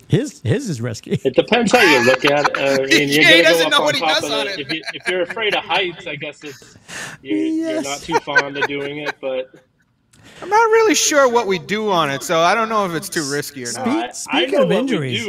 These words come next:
Speaker 2: do, but to explain, so you, the engine guys
Speaker 3: <laughs> Trying
Speaker 2: usually
Speaker 3: to bring it
Speaker 2: go
Speaker 3: back.
Speaker 2: in, in the
Speaker 1: Yes.
Speaker 2: front door to fight the fire. We go to the roof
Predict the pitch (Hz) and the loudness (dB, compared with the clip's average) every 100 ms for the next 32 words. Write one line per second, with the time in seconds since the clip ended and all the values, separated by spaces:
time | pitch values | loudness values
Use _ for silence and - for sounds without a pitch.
0 | 160 139 131 - 143 117 - 160 165 - | -8 -8 -10 -8 -10 -10 -12 -10 -10 -12
1 | - 139 127 127 139 139 139 _ 143 156 | -10 -8 -8 -10 -12 -14 -18 _ -10 -4
2 | 185 202 170 151 139 135 135 139 - 262 | -2 0 0 0 0 -2 -2 -2 0 2
3 | 226 139 135 131 185 208 - - - _ | 2 2 2 2 2 0 -2 -4 -4 _
4 | - - 160 170 170 233 - _ _ _ | -10 -2 0 0 -6 -14 -20 _ _ _
5 | _ - 185 180 165 131 175 151 165 160 | _ -4 -4 0 0 0 -2 -4 -6 -6
6 | 160 156 151 - 139 127 - 147 139 143 | -4 -6 -10 -12 -12 -12 -8 -8 -8 -10
7 | 131 143 131 135 135 131 143 143 139 127 | -10 -8 -6 -6 -6 -6 -8 -6 -8 -8
8 | 151 131 123 117 147 143 - - | -10 -8 -8 -8 -8 -8 -10 -20